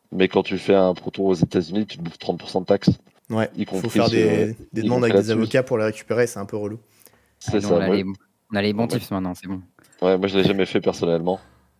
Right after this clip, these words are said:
Speaker 2: Ah ouais ?
Speaker 1: Je sais que j'avais pe-, j'avais peur de me prendre le fisc sur le, sur le coin de la gueule.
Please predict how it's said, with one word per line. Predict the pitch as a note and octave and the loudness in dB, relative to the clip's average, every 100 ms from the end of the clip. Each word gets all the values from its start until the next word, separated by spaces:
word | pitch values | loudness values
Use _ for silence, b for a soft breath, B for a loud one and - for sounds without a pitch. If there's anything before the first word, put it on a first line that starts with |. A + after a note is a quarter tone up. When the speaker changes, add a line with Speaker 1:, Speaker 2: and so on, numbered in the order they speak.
| - | -4
Speaker 2:
Ah | A#2+ B2 | 2 4
ouais ? | F#3 | 4
Speaker 1:
Je | |
sais | - G#2 | 2 2
que | |
j'avais | F#2+ F#2 | 4 2
pe-, | - G2 | 0 0
j'avais | G2+ G2 | 4 4
peur | E2 G#2 | 4 2
de | G2 | 2
me | |
prendre | F2+ F#2 | -2 -2
le | F2+ | -2
fisc | E2+ F#2+ - E2 | -2 -6 -6 -6
sur | - | -6
le, | E2 E2 D#2+ E2 | -4 -4 -4 -4
sur | - | -6
le | E2+ | -6
coin | - | -6
de | E2+ | -4
la | E2 | -2
gueule. | E2+ F2+ F2+ | 2 0 0